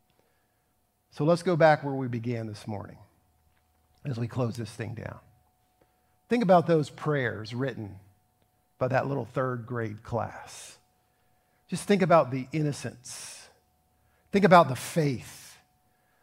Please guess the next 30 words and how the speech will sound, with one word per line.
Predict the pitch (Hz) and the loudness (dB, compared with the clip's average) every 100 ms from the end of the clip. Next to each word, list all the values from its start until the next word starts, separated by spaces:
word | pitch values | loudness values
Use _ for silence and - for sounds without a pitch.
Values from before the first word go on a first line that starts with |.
| - | -4
Think | 226 | 6
about | 220 151 | 6 6
the | |
hope | 120 - - 165 156 - - - _ | 2 0 6 6 6 -6 -20 -20 _
that | 139 | -2
these | 147 135 | 0 0
children | - 165 147 143 | 0 0 0 0
had | 127 135 | -2 -2
in | 131 | -4
their | 117 | -6
hearts. | 110 131 107 - - - - _ - - | -6 -2 -2 -2 -18 -20 -20 _ -18 -2
The | 180 - | 0 4
understanding | 196 208 202 - 190 185 160 143 | 6 8 6 4 4 6 4 2
that | 147 147 | 0 4
God | 151 131 - | 4 2 -4
can, | - 185 190 196 202 185 - 131 | 2 4 4 2 0 -4 -10 -8
will, | 127 170 180 180 180 - - - 156 | 2 4 6 4 2 -4 -20 -10 -2
and | 143 120 | -2 4
does | 156 165 160 147 | 8 8 8 4
listen | 131 143 190 202 196 | 2 6 6 4 0
to, | 190 196 196 190 - - | 0 0 0 -2 -8 -4
answer, | 175 180 165 - 180 160 156 | 2 2 2 0 0 -2 -4
and | 151 - | -4 -2
intervene | 160 165 160 151 160 160 160 - - _ _ _ _ _ - | 0 0 0 0 0 0 -2 -6 -16 _ _ _ _ _ -10
when | 120 143 | -2 -2
we | 135 127 | -2 -4
pray. | - 117 95 - _ _ _ _ _ _ _ _ _ _ _ | -4 -4 -4 -16 _ _ _ _ _ _ _ _ _ _ _
Think | 196 | -2
about | 202 190 - | 6 6 6
praying | 165 160 151 135 123 | 2 2 2 -2 -8